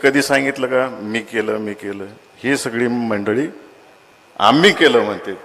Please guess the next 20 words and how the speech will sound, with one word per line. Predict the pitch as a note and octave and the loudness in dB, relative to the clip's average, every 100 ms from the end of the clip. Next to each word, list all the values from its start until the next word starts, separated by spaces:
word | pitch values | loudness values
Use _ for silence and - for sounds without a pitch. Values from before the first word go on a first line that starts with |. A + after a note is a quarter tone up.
| - - - - - | -20 -20 -20 -20 -2
"आम्ही | G#2 D#3 F#3 | 2 4 4
सगळ्यांनी | D#3+ D3+ C#3 C3+ | 6 6 6 6
आणलं | A#2+ A2 G#2+ | 4 4 0
तुमच्यासाठी." | G#2+ G2+ G#2 F#2 F2 - - - _ _ _ _ _ _ _ _ _ _ _ _ _ _ _ - | 0 0 -2 -2 -8 -12 -20 -20 _ _ _ _ _ _ _ _ _ _ _ _ _ _ _ -10
हित | A#2+ E3 | -4 0
मात्र | D#3 C#3+ D3+ - - - - _ _ | 0 0 -4 -6 -8 -18 -20 _ _
"आम्ही | G2+ G2+ G2 | -6 -4 -8
केलं, | F2+ D#2+ E2+ _ _ _ A2+ | -10 -14 -18 _ _ _ -2
मी | E3 | 0
केलं | C#3 G2+ F2 | 2 0 0
फक्त." | E2+ - - - - _ _ _ _ _ _ _ _ _ _ _ _ - | -6 -10 -16 -20 -20 _ _ _ _ _ _ _ _ _ _ _ _ -10
मी | A#2+ | -6
तुम्हाला | C3 B2+ B2 | 0 4 4
एवढंच | B2 A#2+ B2 | 4 4 2
सांगतो, | A#2+ G2 - - - - _ _ - - | 0 -2 -6 -14 -16 -20 _ _ -18 2
साहेबांनी | A2 A2 A#2+ B2 | 4 6 4 4
मला | A#2+ A#2 | 4 6
उभं | A#2 A2 A2 | 6 6 2
केलेलं | G#2+ F2+ E2+ | 2 0 0
आहे. | D#2 | -2